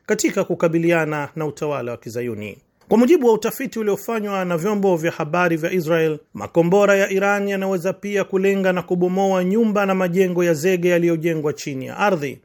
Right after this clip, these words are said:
Vita vya siku kumi na mbili kati ya utawala wa Kizayuni na Iran vimeuwezesha ulimwengu kushuhudia kwa karibu uwezo mkubwa wa kiulinzi na utendaji wa kijeshi wa Jamhuri ya Kiislamu ya Iran.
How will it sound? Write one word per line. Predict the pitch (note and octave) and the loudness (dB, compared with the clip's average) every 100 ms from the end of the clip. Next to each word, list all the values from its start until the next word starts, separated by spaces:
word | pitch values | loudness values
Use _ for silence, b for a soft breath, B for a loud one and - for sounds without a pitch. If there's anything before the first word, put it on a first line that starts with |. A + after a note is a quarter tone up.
| _ - | _ -8
Vita | C3+ F3 F#3 E3 | -2 0 2 2
vya | E3+ | 0
siku | - F#3 E3+ | -2 -4 -4
kumi | F3 F3 | -6 -4
na | F3 | -2
mbili | E3+ F#3 F3+ | 0 0 0
kati | F3+ F3+ F3 F3+ | 0 -2 -2 -2
ya | |
utawala | E3+ F3+ E3+ F3 E3+ | -4 0 0 2 0
wa | E3 | -2
Kizayuni | D#3 E3+ F3+ F#3 F3+ | -4 0 2 0 0
na | F3 | -4
Iran | F3 F3 F#3 F3 E3 D3+ b | -2 0 2 0 -2 -8 b
vimeuwezesha | - G#2+ D#3+ F3 E3 G3 - F#3 | -12 -4 2 2 4 2 2 2
ulimwengu | F#3 F#3+ G3+ G3 F#3 | 4 2 0 0 0
kushuhudia | F#3+ - F3+ F3+ F#3+ G3+ F#3+ | -2 -2 -2 0 0 0 0
kwa | - F#3+ | 0 -2
karibu | - F#3+ G#3 F#3+ G3 | 0 0 0 0 2
uwezo | G3 D#3+ F#3+ | 2 2 -2
mkubwa | F3+ A3 G3 F#3+ | -2 -4 0 -2
wa | |
kiulinzi | F#3 G3 F#3+ G3+ E3+ E3+ D#3 | 0 -2 -2 -2 -2 -4 -4
na | E3 | -8
utendaji | F3 - F#3+ G#3 G3 F#3+ | -10 -4 0 2 2 0
wa | F3+ | -2
kijeshi | F#3 E3+ F3+ - F3 | -4 -2 -2 -2 -4
wa | E3 D#3+ | -2 -2
Jamhuri | E3 D#3 E3 D3+ | -4 -6 -6 -6
ya | D3 | -6
Kiislamu | - C#3+ - D3 C3 | -8 -12 -8 -8 -6
ya | C3 | -6
Iran. | E3 F#3+ G3 D3 | -2 2 2 -2